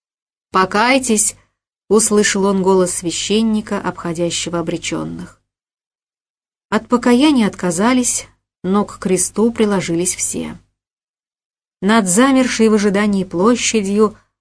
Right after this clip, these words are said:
грая кружились вороньи стаи,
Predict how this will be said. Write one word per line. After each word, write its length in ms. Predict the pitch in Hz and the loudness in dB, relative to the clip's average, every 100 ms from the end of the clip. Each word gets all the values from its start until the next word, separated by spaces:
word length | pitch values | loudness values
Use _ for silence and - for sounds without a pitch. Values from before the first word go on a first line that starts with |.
| _ | _
грая 600 | 180 175 196 240 247 240 | 0 2 4 4 4 2
кружились 800 | 233 180 185 160 202 214 202 - | 0 0 0 2 2 2 0 0
вороньи 460 | 175 170 175 180 175 | 0 2 0 0 -2
стаи, 640 | - - 170 170 170 170 | -2 -4 -4 -2 -2 -4